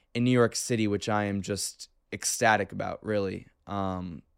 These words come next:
you know, this is, it took about six or seven weeks to build out the whole thing, but I've been having talks about this for two, three months now. And finally, we put it together and made it happen. I, I first wanna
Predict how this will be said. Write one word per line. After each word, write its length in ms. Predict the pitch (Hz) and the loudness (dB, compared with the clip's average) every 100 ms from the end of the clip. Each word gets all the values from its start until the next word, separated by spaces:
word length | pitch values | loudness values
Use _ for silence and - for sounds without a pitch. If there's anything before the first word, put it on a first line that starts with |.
| _ _ | _ _
you 120 | 107 | -2
know, 100 | 98 | 0
this 260 | 101 104 110 | -2 0 0
is, 300 | 98 92 - | 0 -2 -8
it 140 | - | -8
took 180 | - 107 | -6 -4
about 180 | 104 - | -4 -4
six 340 | - 120 - | -2 -2 -4
or 60 | 104 | -8
seven 400 | - 117 104 95 | 0 0 0 -4
weeks 320 | 101 - - | -6 -6 -12
to 100 | - | -10
build 240 | 92 101 | -4 -2
out 160 | 101 101 | -2 -4
the 80 | 98 | -4
whole 160 | 104 | -4
thing, 380 | 101 - 101 101 | -4 -2 0 0
but 80 | 98 | 0
I've 140 | 92 | 0
been 200 | 92 92 - _ _ _ | -2 -8 -8 _ _ _
having 260 | - 110 101 | 0 0 0
talks 360 | 98 104 98 - | 0 -2 0 4
about 240 | 101 98 | 4 4
this 160 | 101 - | -2 -4
for 560 | - 92 92 95 101 _ | -2 0 0 -4 -8 _
two, 160 | 113 101 | -6 -4
three 160 | - | -4
months 320 | 92 95 92 | -6 -6 -6
now. 320 | 95 98 98 - - - _ - | -4 -2 -2 -6 -20 -20 _ -6
And 580 | 104 101 98 98 92 | -4 -2 -2 -4 -6
finally, 720 | 90 - - 113 120 127 123 | -8 -6 0 2 2 0 0
we 320 | 120 113 110 107 | 0 0 0 -2
put 260 | - 117 | 0 0
it 80 | 110 | 0
together 380 | - 101 104 110 | 0 2 4 4
and 120 | 95 | 2
made 140 | 95 | -2
it 60 | 95 | -4
happen. 400 | 95 95 98 104 | -2 -4 -4 -8
I, 180 | 98 101 | -8 -8
I 100 | 98 | -10
first 320 | - 120 113 | 0 0 0
wanna 180 | 110 98 | -4 -6